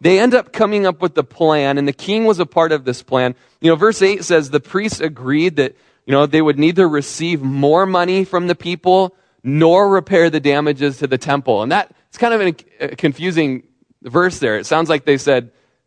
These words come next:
"Forget it, king. You know, we're not gonna take money and we're not gonna repair." But a different translation, like the, the N L T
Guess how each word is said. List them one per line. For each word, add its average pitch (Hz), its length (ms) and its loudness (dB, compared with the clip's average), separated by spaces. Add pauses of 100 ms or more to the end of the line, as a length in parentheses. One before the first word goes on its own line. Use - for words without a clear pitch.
(120)
"Forget 147 340 0
it, 110 160 -4
king. 127 260 -4
You 131 60 -6
know, 127 100 -2
we're 139 120 -2
not 151 200 -2
gonna 143 260 -2
take 175 280 -4
money 190 300 0
and 151 140 -2
we're 151 100 0
not 156 200 -2
gonna 139 300 0 (580)
repair." 156 420 2
But 139 240 0 (200)
a 131 100 0
different 190 360 -2
translation, 151 880 -2
like 123 140 -6
the, 120 260 -4
the 127 180 -6
N 147 120 0
L 143 140 0
T 151 380 -6